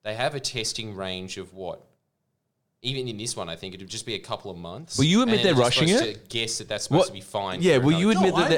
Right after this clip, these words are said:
Speaker 2: they're
Speaker 3: I'm one hundred.
Speaker 2: But you
Speaker 3: Everybody knows that they're rushing it, but that doesn't mean that it's not gonna be good.
Speaker 2: No, but what do you, what,
Speaker 1: Why?
Speaker 2: okay, this is what I wanna
Speaker 1: But
Speaker 2: ask.
Speaker 1: does it mean that it's <coughs> definitely going to be good?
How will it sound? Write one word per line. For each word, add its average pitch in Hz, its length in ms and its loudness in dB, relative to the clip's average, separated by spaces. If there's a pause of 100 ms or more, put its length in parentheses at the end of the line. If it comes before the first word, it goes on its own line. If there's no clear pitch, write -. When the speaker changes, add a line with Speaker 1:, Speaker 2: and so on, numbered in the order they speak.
(160)
Speaker 2:
they're 254 60 -4
Speaker 3:
I'm 170 40 -6
one 196 160 -4
hundred. 208 460 -8
Speaker 2:
But 160 140 2
you 170 120 4
Speaker 3:
Everybody 330 320 2
knows 202 360 -2
that 185 120 -6
they're 156 140 -6
rushing 185 420 -6
it, 143 140 -10
but 175 140 -10
that 220 140 -2
doesn't 240 240 -6
mean 226 180 -8
that 180 120 -8
it's 160 180 -12
not 156 180 -10
gonna 151 140 -10
be 123 200 -12
good. 220 240 -6
Speaker 2:
No, 175 180 4
but 139 140 0
what 190 160 4
do 208 100 -6
you, 214 80 -4
what, 147 200 4
Speaker 1:
Why? 120 100 2
Speaker 2:
okay, 143 340 2
this 165 120 2
is 202 60 -2
what 208 60 6
I 180 60 6
wanna 151 100 6
Speaker 1:
But 123 120 4
Speaker 2:
ask. 101 100 0
Speaker 1:
does 180 100 -2
it 190 60 -2
mean 185 300 0
that 175 120 2
it's - 160 2 (200)
<coughs> - 180 -16
definitely 131 580 -6
going 95 300 -10
to 98 80 -16
be 95 100 -18
good? 82 340 -18